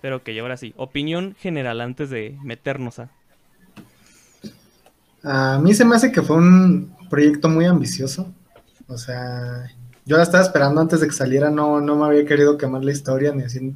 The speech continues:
Speaker 2: de, del manga en el que estaba basado. Pero aún así, este, tenía un buen de producción atrás, tenía James Cameron, tenía Gus Ro-, no, ¿cómo se llama? Ah, se me fue el nombre del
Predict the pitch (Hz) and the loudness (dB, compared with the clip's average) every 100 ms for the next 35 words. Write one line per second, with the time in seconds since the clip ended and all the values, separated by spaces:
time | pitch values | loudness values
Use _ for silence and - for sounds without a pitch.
0 | 139 135 120 117 120 _ _ _ _ - | -8 -6 -6 -10 -14 _ _ _ _ -6
1 | 131 123 127 160 170 143 - 143 156 143 | -6 -4 0 2 4 2 0 2 4 4
2 | 143 165 214 - _ _ _ _ _ _ | 2 2 0 -6 _ _ _ _ _ _
3 | _ _ _ - 147 147 147 180 196 190 | _ _ _ 2 6 6 6 6 4 2
4 | 196 220 220 - _ 151 139 - _ _ | 2 4 2 -2 _ -6 -6 -10 _ _
5 | 135 135 135 139 156 165 165 165 170 165 | -6 -6 -4 -2 0 0 0 2 2 2
6 | 135 - 156 156 143 151 147 - 135 135 | 0 0 -4 -2 0 0 -2 -4 -4 -2
7 | 135 135 - 156 175 175 170 170 175 180 | -2 -4 -2 2 4 4 4 2 0 -2
8 | - _ _ _ _ 139 139 143 143 139 | -10 _ _ _ _ -4 -2 0 0 -2
9 | 147 147 135 131 135 131 - 139 139 131 | -2 -2 -4 -4 -8 -8 -8 -8 -6 -8
10 | 127 131 127 - _ 139 135 135 139 135 | -8 -12 -16 -20 _ -12 -10 -8 -6 -2
11 | 156 165 175 175 151 127 120 120 | 0 4 6 6 6 2 -2 -8